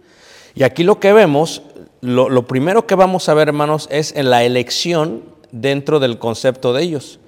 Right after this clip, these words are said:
La primera parte es que lo que hace Josué es que manda,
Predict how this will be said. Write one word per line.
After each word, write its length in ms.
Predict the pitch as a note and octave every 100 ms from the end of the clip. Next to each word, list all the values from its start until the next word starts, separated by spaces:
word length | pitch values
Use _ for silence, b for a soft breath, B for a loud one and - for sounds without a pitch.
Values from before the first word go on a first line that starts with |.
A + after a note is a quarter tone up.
| b b b b b -
La 120 | C3+
primera 420 | C#3 F3+ B3+ B3
parte 520 | G3+ - - D3+ -
es 140 | D3+ -
que 420 | E3+ D#3+ C#3 -
lo 200 | B2+ C3
que 160 | C3 D#3
hace 340 | F3+ - G3+
Josué 600 | F#3 E3 D3 - D#3+ D#3
es 160 | D3+ -
que 160 | - F3
manda, 680 | F#3+ F3 A#2 C3 G3 G#3